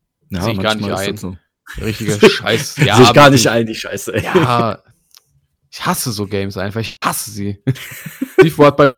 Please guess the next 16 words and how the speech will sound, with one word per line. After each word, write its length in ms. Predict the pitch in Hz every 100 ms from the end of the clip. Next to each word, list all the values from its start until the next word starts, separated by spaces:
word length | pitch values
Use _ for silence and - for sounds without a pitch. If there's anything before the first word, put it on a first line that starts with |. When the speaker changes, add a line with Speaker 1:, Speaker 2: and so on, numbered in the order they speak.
| 143
Speaker 2:
mir 80 |
nur 200 | 139 160
gewonnen, 280 | 143 127 147
weil 120 | 131
das 180 | 127 120
Setting 280 | 165 156 107
geil 280 | 104 101 104
war. 260 | 101 107 - _ _
Und 80 | 101
Speaker 1:
Mhm. 40 | 120
Speaker 2:
das 140 | 107
wirklich 320 | 127 139 127
ein 80 | 113
geiles 380 | 123 139 127 -
Nahkampfsystem 840 | 135 139 127 104 104 - 107 101
hat. 220 | 98 -